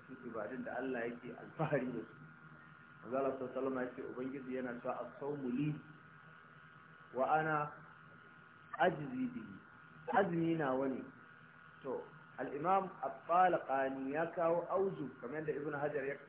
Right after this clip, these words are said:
ya kalto anhu a cikin Fathul Bari. Fuskokin ma'anar ya aka yi za a ce azumi na Ubangiji ne, sallah kuma ta waye? Ita ma ta Ubangiji ce ya yi. Duka abin, to, amma me yasa Ubangiji ya ware azumi a cikin wannan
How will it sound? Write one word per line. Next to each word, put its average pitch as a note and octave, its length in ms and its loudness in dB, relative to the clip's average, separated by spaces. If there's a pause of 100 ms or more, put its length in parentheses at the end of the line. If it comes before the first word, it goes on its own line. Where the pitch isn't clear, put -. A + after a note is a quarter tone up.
ya - 80 -2
kalto D#3 480 -4
anhu D#3+ 220 -2
a A#2 120 -8
cikin C#3+ 640 -12 (280)
Fathul C#3 440 -6
Bari. C#3+ 320 0 (680)
Fuskokin F3+ 720 -2
ma'anar D3+ 400 0
ya D3 200 4
aka F#3 180 -6
yi D#3+ 80 -2
za D#3 140 2
a D3+ 140 0
ce D#3 80 -6
azumi C#3+ 360 -4
na C#3+ 80 -4
Ubangiji B2+ 460 -6
ne, B2+ 180 -6
sallah E3+ 300 4
kuma C#3+ 160 -4
ta D3+ 120 -2
waye? B2 300 2 (720)
Ita - 180 2
ma E3 120 2
ta - 140 -4
Ubangiji C3+ 580 -4
ce A#2 60 -10
ya A2 100 0
yi. G#2+ 100 -2 (540)
Duka G3 300 4
abin, D3+ 340 0
to, D#3 100 0
amma F#3+ 160 2
me F#3 100 -2
yasa F3+ 200 2
Ubangiji E3 500 -2
ya D#3 80 4
ware E3 260 8
azumi D3+ 340 0
a C3 80 -2
cikin D3+ 200 -8
wannan D3 220 -2